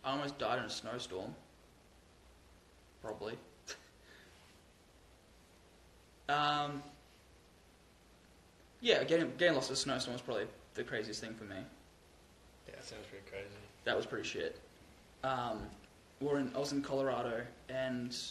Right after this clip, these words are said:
Speaker 1: we went basically, like, just, like, through the trees and stuff like that, my friend and myself, and yeah, we eventually hit, like, snow that was, like, coming up to your waist. So to get, like, you know, from here to the door or whatever, that would take you, like, ten minutes, like,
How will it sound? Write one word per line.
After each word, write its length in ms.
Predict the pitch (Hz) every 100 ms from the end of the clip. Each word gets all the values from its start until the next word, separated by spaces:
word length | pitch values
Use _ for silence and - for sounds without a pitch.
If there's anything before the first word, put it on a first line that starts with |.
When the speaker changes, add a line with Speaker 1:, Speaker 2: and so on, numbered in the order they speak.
| - - - - - -
Speaker 1:
we 120 | 147
went 500 | 139 135 - - - -
basically, 280 | 185 240
like, 140 | 196 139
just, 220 | - -
like, 120 | 135
through 140 | - 139
the 60 |
trees 260 | 120 127 123
and 60 | 135
stuff 120 | 143
like 80 | 139
that, 300 | 139 - - -
my 60 | 110
friend 140 | 135 127
and 80 | 127
myself, 340 | 127 135 131 - - - - - -
and 340 | 131 127 123 - - - - - - - - - - - - - - - -
yeah, 160 | 147 139
we 100 | 139 -
eventually 420 | 139 147 147 147
hit, 300 | 120 139 131
like, 160 | 123 117 -
snow 420 | - - 139 127
that 140 | 123
was, 100 | -
like, 120 | 127 117
coming 180 | 139 123
up 100 | -
to 100 | 127
your 100 | 110 113
waist. 440 | 117 143 - - - - -
So 140 | -
to 100 | 131
get, 300 | 123 139 -
like, 220 | 127 120 - - - -
you 80 | 127
know, 80 | 117
from 180 | 117 120
here 220 | 135 131
to 120 | -
the 60 | 135
door 280 | 127 127 135
or 20 |
whatever, 260 | 135 127 127
that 140 | 123
would 120 | 160
take 180 | - 127
you, 80 | 127
like, 140 | -
ten 240 | - 139 127
minutes, 260 | 123 -
like, 120 | -